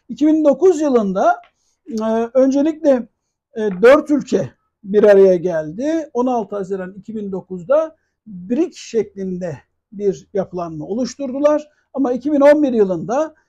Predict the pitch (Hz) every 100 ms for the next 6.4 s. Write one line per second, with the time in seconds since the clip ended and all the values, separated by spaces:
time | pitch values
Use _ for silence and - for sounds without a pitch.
0 | _ 196 254 247 254 285 311 294 _ -
1 | 254 320 311 - 202 190 170 165 - 269
2 | 262 226 196 240 294 285 - _ _ _
3 | 320 269 220 214 - 220 269 320 302 _
4 | _ - 320 311 - 185 180 180 285 294
5 | 262 233 277 233 190 190 202 311 - 240
6 | 190 208 311 -